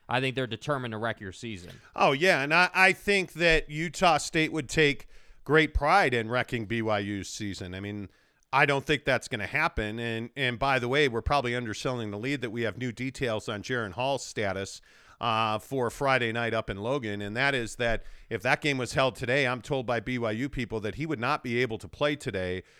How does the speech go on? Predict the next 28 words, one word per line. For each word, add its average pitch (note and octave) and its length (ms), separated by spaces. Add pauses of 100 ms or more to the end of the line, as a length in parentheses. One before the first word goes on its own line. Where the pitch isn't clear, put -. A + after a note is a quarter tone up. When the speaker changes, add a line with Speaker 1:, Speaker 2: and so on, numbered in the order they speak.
(100)
Speaker 2:
because C3 300
he A#2 80
still E3 300
has C#3+ 180
soreness C#3 460
in A#2+ 140
those G#2+ 220
ribs, D3 300
but - 240
they D3+ 140
fully E3 600
expect - 520
Jaren B2+ 260
Hall C3+ 220
to A#2+ 40
be G2+ 120
good F#2+ 200
to G#2 60
go B2+ 200
on G#2+ 140
Friday G#2+ 340
night. G#2 300 (440)
Um, A2+ 580
so C#3 500
the B2+ 220
quarterback D3 680 (580)
controversy. E2+ 960
Speaker 1:
Controversy. D#2+ 720